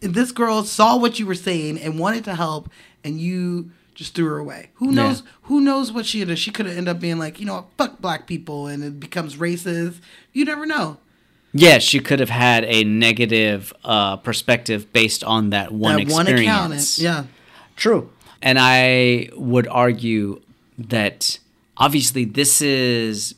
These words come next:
Speaker 2: based on what he had learned up to that point.
Speaker 1: Up to that point.
Speaker 2: And like you said,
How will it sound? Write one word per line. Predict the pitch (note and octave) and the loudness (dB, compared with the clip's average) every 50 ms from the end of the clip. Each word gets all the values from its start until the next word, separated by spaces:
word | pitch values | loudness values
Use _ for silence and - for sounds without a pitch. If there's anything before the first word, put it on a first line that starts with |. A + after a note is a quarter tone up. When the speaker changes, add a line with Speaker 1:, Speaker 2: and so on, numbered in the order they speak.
| _ | _
Speaker 2:
based | - C3 C3+ A#2+ - - B2 | -4 -2 -2 -2 -2 -4 -4
on | A#2 A2+ A2 G#2 | -4 -4 -2 -2
what | A2 A#2+ A#2 | -2 -4 -4
he | - - B2 | -4 -4 -2
had | A2+ G#2+ G2+ F#2+ | -2 -2 -2 -4
learned | F#2+ A2 A2 G#2+ G#2+ G#2 | -4 -4 -2 -2 -2 -4
up | G2 G#2 - | -6 -8 -8
to | - A2+ G#2 | -8 -6 -4
that | G#2 G2 F2 - - - | -2 -2 -2 -4 -6 -4
point. | - E3 E3 G#2+ | 0 0 2 2
Speaker 1:
Up | - | 0
to | - E3+ | 0 0
that | E3 E3 F3 F3 - | 2 2 0 0 0
point. | - D#3 D3 C#3+ C3+ C3+ - - | -2 -2 0 0 -2 -4 -4 0
Speaker 2:
And | - A2+ A2+ A2 G#2 G2+ G2+ | 2 4 4 4 2 0 0
like | G2 G2 F#2+ F#2+ - - | 0 0 0 -2 -4 -10
you | A2 | -10
said, | G#2 - - E3+ F3+ D#3+ C3+ - | -8 -6 -4 -4 -4 -4 -6 -8